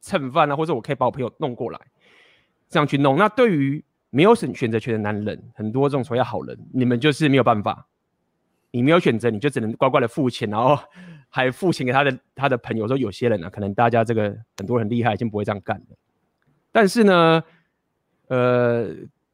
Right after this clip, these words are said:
当女人遇到一个男人，他有办法行使他的选择权的时候，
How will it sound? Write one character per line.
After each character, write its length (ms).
当 340
女 140
人 320
遇 160
到 280
一 60
个 100
男 140
人， 100
他 200
有 80
办 80
法 140
行 200
使 80
他 80
的 60
选 240
择 160
权 180
的 60
时 220
候， 280